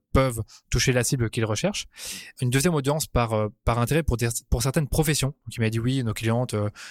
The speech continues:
elles aiment bien le yoga, elles sont architectes, et cetera, et elles sont avocates. Donc on a mis tout ça dans une audience. Donc deuxième audience par intérêt. Une troisième audience broad, donc le large, donc aucun,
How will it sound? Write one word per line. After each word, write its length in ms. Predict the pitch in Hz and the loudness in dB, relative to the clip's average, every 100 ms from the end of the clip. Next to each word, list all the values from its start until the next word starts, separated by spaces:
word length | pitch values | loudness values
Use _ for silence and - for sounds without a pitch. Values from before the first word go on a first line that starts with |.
| - | -2
elles 180 | 113 117 | 2 2
aiment 100 | 117 | 2
bien 120 | 117 | 2
le 100 | 120 | 0
yoga, 360 | 117 113 120 123 | 2 2 2 0
elles 60 | |
sont 140 | - 117 | 0 -2
architectes, 640 | - 110 110 113 117 117 | -2 -2 -2 0 0 -4
et 40 | 110 | -8
cetera, 360 | 104 110 123 | -6 -2 0
et 40 | 113 | 0
elles 60 | |
sont 120 | 104 110 | 0 0
avocates. 380 | 104 170 175 - - - - | 0 -2 -2 -6 -16 -12 -4
Donc 120 | 110 | 2
on 60 | |
a 80 | 117 | 2
mis 120 | 123 | 2
tout 100 | 120 | 0
ça 120 | 147 170 | 2 2
dans 120 | 123 | 2
une 120 | 113 | 0
audience. 320 | 110 147 214 - | 0 0 -2 -6
Donc 160 | 107 | -2
deuxième 260 | 117 135 151 | 2 2 0
audience 240 | 127 131 | -2 -2
par 160 | 123 113 | 0 0
intérêt. 380 | 107 113 160 - - - - - - | 0 0 0 -4 -14 -16 -16 -20 -4
Une 180 | - 131 | -2 0
troisième 460 | - - 190 170 170 | 0 2 2 2 0
audience 320 | 156 156 127 | 0 -2 -2
broad, 260 | 123 160 120 | 0 0 -2
donc 220 | 107 101 | -6 -4
le 60 | 113 | 0
large, 280 | 123 160 113 | 0 -2 -6
donc 160 | 107 - | -10 -4
aucun, 400 | 147 - 151 147 | -4 0 0 -2